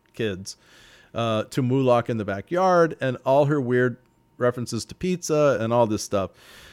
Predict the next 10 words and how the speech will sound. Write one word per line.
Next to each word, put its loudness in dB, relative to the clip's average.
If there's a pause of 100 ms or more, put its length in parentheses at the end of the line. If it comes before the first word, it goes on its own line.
(140)
So 6 (260)
do 6
I 8
put 8
it 2
past 4
her? 4 (200)
No. 4
What 2
do, 6